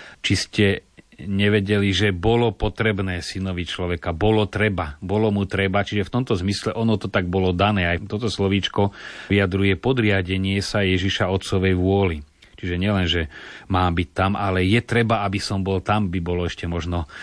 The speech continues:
výstižnejšie to preložiť. Čiže ja už som znútra pohýňaný byť tam. Tam, toto je moje miesto.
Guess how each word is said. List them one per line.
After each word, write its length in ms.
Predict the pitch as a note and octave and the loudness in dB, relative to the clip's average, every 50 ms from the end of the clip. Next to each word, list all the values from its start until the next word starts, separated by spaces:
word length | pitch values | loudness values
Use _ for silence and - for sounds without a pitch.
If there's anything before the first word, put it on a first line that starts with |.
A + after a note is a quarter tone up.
| - - E2+ | -6 -2 -2
výstižnejšie 640 | F2+ E2+ - - F#2 D#2+ E2 F2 E2+ E2+ - - E2 | -2 0 0 -2 -2 0 2 0 0 0 0 0 0
to 140 | - F2 D2 | 0 0 0
preložiť. 500 | - E2 E2 D#2+ D#2+ D#2+ - D#2+ D2+ - - - - - - - - - - - - | 0 0 2 2 0 0 0 -2 -4 -6 -10 -14 -16 -20 -18 -18 -18 -18 -18 -18 -8
Čiže 380 | - - E2+ F2 F2+ F#2 G2 - G#2 | -4 -2 2 4 4 4 2 2 2
ja 240 | G2 G2 G2+ A#2 A2+ | 4 4 4 4 4
už 400 | B2 B2 A#2+ - - - - - | 2 2 2 0 -2 -4 -6 -8
som 240 | - - A2+ G#2+ G2 | -4 -2 0 2 2
znútra 460 | F#2 F2 G#2+ C3+ E3+ E3+ - C#3 A#2+ | 2 4 4 4 4 4 2 2 2
pohýňaný 640 | G#2+ - C3 C3+ C#3 C3+ A#2 A2 G#2 G2+ G2+ G2 F#2+ | 2 2 2 2 2 2 2 0 0 0 0 0 0
byť 180 | F2+ G2+ G2+ - - | 0 -2 -4 -4 -6
tam. 300 | - - G2+ F#2 D#2+ D2+ - _ | -2 -2 -2 -2 -2 -6 -12 _
Tam, 260 | - - - - F#2 | -4 -2 -2 -2 -2
toto 300 | - - G#2+ - - G#2+ | -2 -2 -2 0 2 2
je 80 | G2+ G2 | 2 4
moje 240 | G2 G2 F#2+ F#2+ | 4 2 4 4
miesto. 480 | F#2 F2+ F2+ F2+ E2+ - - - D#2+ - | 2 2 2 0 -2 -4 -6 -8 -10 -10